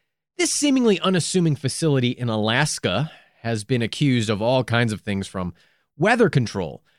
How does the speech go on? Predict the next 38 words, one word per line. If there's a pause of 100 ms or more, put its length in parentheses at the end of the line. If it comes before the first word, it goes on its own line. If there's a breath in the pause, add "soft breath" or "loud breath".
(140)
to
M
K
Ultra
type
schemes
to
being
the
harbinger
of
the
apocalypse.
I
mean, (340 soft breath)
whatever
the
hell
the
thing
is,
we're
here
to
sort
it
out (220 loud breath)
and
to
fill
up
your
mind
tummies
with
this
brain-busting
bowl